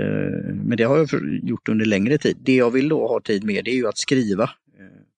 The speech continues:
vi hade ju det i ett annat avsnitt då, penna möter papper, just det här med reservoarpenna och sånt här. Och vad som händer om man inte skrivit ett tag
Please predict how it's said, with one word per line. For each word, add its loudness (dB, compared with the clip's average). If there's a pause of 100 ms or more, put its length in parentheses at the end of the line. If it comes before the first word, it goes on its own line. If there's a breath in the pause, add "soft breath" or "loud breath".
(320)
vi 2
hade 0
ju 0
det 2
i 4
ett 0
annat 0 (420 loud breath)
avsnitt 0
då, -2
penna 0
möter -2
papper, -2
just 0
det 0
här 0
med -2 (520)
reservoarpenna 0
och -2
sånt -4
här. -2
Och -14 (1120 loud breath)
vad -2
som 2
händer 2
om 2
man 2
inte -4
skrivit 0
ett 0
tag 0